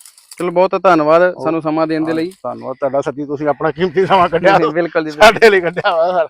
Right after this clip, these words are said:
Speaker 1: ਬਿਲਕੁਲ। ਕੋਈ ਵੇਲਾ ਸੀਗਾ ਜਦੋਂ ਇਹਨਾਂ ਕੁਦਰਤੀ ਛਾਵਾਂ ਦੀ, ਜਿਵੇਂ ਮੈਂ ਗੱਲ ਕਰਾਂ, ਇਹ ਧਰੇਕ ਹੈਗੀ ਹੈ ਜਾਂ ਇਹ ਆਮ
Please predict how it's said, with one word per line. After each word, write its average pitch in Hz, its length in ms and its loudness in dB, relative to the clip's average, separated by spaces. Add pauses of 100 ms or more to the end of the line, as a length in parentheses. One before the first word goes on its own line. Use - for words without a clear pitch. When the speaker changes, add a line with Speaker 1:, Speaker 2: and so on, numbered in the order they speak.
Speaker 1:
ਬਿਲਕੁਲ। 160 320 -8 (120)
ਕੋਈ 180 140 -10
ਵੇਲਾ 165 280 -2
ਸੀਗਾ 165 260 -6
ਜਦੋਂ 165 380 -8 (580)
ਇਹਨਾਂ 190 300 -2
ਕੁਦਰਤੀ 185 420 -8
ਛਾਵਾਂ 170 280 -6
ਦੀ, 170 80 -10
ਜਿਵੇਂ 170 220 -10
ਮੈਂ 170 120 -10
ਗੱਲ 165 180 -6
ਕਰਾਂ, 165 180 -8
ਇਹ 170 60 -10
ਧਰੇਕ 170 320 -10
ਹੈਗੀ 156 280 -12
ਹੈ 165 60 -8
ਜਾਂ 165 240 -4
ਇਹ 175 160 -4
ਆਮ 175 280 0